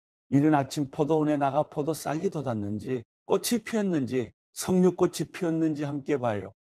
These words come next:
거기서 제 사랑을 드리겠어요. 자기 나무가 향기를 바라고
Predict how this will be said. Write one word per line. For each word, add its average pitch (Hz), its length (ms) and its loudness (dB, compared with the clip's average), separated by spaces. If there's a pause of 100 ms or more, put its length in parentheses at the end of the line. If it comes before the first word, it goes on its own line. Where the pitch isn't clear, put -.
(360)
거기서 143 680 2 (220)
제 135 180 2
사랑을 131 560 0
드리겠어요. 107 680 -4 (500)
자기 135 300 0
나무가 143 420 4
향기를 196 520 -2
바라고 117 520 -4